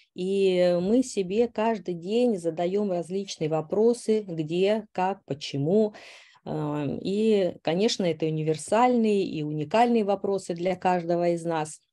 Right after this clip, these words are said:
И, наверно, если вы работаете в корпоративной сфере, возможно, ваш вопрос главный звучит так, да: "Почему мой начальник мой вечно недоволен? А, когда я, наконец, получу полу-, повышение или, э,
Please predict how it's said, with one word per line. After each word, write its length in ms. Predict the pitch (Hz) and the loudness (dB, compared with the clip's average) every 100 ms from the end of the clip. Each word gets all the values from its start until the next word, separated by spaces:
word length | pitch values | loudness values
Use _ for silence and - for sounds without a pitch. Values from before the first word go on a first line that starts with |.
| _ _ _ _ _ _ _ _ _ _ _ - | _ _ _ _ _ _ _ _ _ _ _ -8
И, 280 | 185 175 165 | -2 0 2
наверно, 720 | 170 175 233 247 196 175 170 | 2 4 4 4 0 0 -2
если 320 | 165 220 220 | 0 0 -2
вы 140 | 165 170 | -4 -2
работаете 520 | 175 180 175 156 156 | -2 -2 -2 -4 -4
в 60 | - | -4
корпоративной 800 | 208 175 156 156 233 247 220 | -6 0 -2 0 -2 2 0
сфере, 420 | 214 - 202 196 175 | -2 0 4 4 4
возможно, 520 | 156 160 214 220 165 | 0 0 -2 -2 -2
ваш 260 | 165 185 - | 0 -2 -4
вопрос 420 | 147 151 180 170 | -6 -2 -2 0
главный 420 | 156 170 170 156 | 0 0 0 -2
звучит 500 | 147 147 - 170 160 | -4 -6 -4 -4 -2
так, 320 | 165 160 151 | 0 0 -2
да: 200 | 151 190 - - - - | -4 -6 -8 -20 -20 -4
"Почему 480 | 143 160 175 233 240 | -2 0 4 6 6
мой 180 | 185 | 2
начальник 560 | 180 165 - 175 170 156 | 0 -2 0 0 0 -2
мой 160 | 160 156 | -2 0
вечно 380 | 175 175 - | 0 -2 -4
недоволен? 800 | 143 147 143 139 170 233 214 208 - - - - - | -4 -2 -2 0 4 4 4 0 -6 -20 -20 -20 -10
А, 180 | 143 127 | -6 -4
когда 320 | 180 175 208 | -4 2 4
я, 140 | 233 170 | 4 2
наконец, 460 | 151 151 147 147 | -2 -2 -2 -6
получу 460 | - 143 143 - 143 | -2 0 0 -4 -4
полу-, 300 | 143 139 - | -2 -2 -2
повышение 960 | - 143 143 - 214 226 214 208 208 - | -4 -2 -2 2 4 6 6 4 2 0
или, 840 | 160 151 143 143 147 156 143 | -4 -2 0 0 -2 -4 -4
э, 20 | 147 | -6